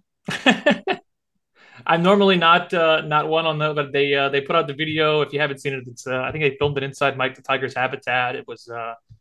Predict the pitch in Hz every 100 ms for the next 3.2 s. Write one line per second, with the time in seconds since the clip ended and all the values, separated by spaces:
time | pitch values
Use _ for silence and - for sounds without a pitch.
0 | - - _ 147 - 170 151 156 120 117
1 | 139 139 143 139 139 143 127 127 139 147
2 | 151 - 139 135 131 143 - 180 151 202
3 | - -